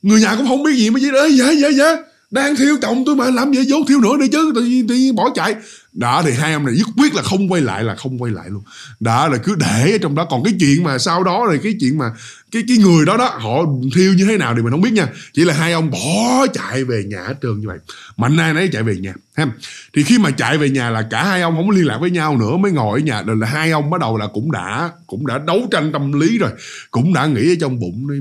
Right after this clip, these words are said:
"Bây giờ sao giờ trời? Nên trả cái nhẫn vàng nó hay sao á", là kiểu kiểu như vậy, không? Thì đang suy nghĩ, suy nghĩ như vậy. Đến tối hôm đó nằm ngủ thì cả hai người gặp một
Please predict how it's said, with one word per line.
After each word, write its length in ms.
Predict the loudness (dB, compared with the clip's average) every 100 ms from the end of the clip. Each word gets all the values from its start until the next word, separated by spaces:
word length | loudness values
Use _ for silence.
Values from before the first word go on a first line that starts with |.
| -6
"Bây 100 | -6
giờ 220 | -6 -10
sao 360 | -12 -12 -12 -10
giờ 80 | -12 -14
trời? 100 | -16 -20 _ _ _ _ -20 -20 -20 -20 _ -10 -8 -6 -2
Nên 320 | 0 2 0 0
trả 300 | -4 -6 -2
cái 140 | -2
nhẫn 260 | -2 -2 -4
vàng 280 | -4 -6 -8
nó 60 | -6
hay 240 | -6 -6
sao 460 | -6 -4 -2 -2 -2
á", 80 | -2
là 100 | -4
kiểu 240 | -4 -4
kiểu 200 | -4 -2 0
như 160 | 0
vậy, 260 | 0 -2 0
không? 220 | 2 0 -2 -12 -14 -6
Thì 100 | -2
đang 420 | 0 2 4 4
suy 220 | 4 4
nghĩ, 260 | 4 2 0
suy 200 | 0 0
nghĩ 180 | -2 -4
như 100 | -6
vậy. 100 | -8 -16 -20 -20 -8
Đến 380 | 0 2 2 0
tối 400 | 0 2 2 4
hôm 280 | 4 4 2
đó 240 | -2 -2 -4
nằm 260 | -6 -10 -16
ngủ 140 | -16 -16 -18 -8
thì 80 | -4 -4 -6
cả 360 | -12 -10 -8 -10 -8
hai 240 | -8 -6
người 300 | -8 -10 -14 -16 -12
gặp 260 | -12 -10
một 100 | -16